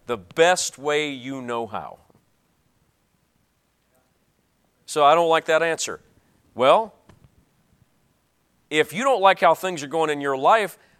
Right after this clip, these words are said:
why don't you get down on your knees, get down on your face before God and say, "God, that verse says I can do this through you, and I can do all things through Christ which strengtheneth me," right?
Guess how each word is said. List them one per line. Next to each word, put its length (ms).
why 180
don't 240
you 80
get 320
down 200
on 140
your 140
knees, 340
get 180
down 220
on 80
your 140
face 320
before 320
God 320
and 100
say, 220
"God, 300
that 180
verse 300
says 440
I 140
can 220
do 220
this 300
through 280
you, 480
and 160
I 80
can 220
do 160
all 200
things 360
through 180
Christ 440
which 220
strengtheneth 580
me," 300
right? 360